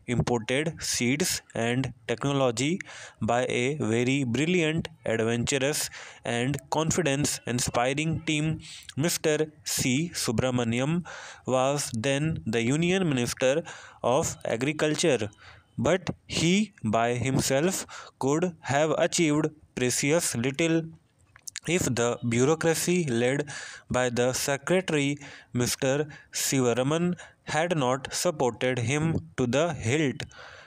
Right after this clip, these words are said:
with his well-digested briefs. But both of them still would have perhaps been inadequately of India's most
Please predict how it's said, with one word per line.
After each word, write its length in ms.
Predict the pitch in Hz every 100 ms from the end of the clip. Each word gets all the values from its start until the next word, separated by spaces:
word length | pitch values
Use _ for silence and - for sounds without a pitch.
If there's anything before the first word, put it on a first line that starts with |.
| -
with 320 | 131 185 202
his 480 | - - 143 143 - -
well-digested 1120 | 107 127 139 147 123 113 117 156 - 190 175
briefs. 480 | 123 123 123 - - - - - - - _ -
But 380 | 180 208 - - _
both 320 | 110 170 190
of 160 | 220 156
them 320 | 135 135 139
still 460 | - - 135 156 175 - _
would 160 | 165 180
have 340 | 143 131 143 135 -
perhaps 560 | 180 147 131 127 -
been 460 | 117 113 139 156 170 - - - -
inadequately 1040 | 139 147 - 127 175 180 156 156 147 160 160
of 260 | 120 127 -
India's 520 | - 120 120 127 147 - - - -
most 380 | 127 175 190 -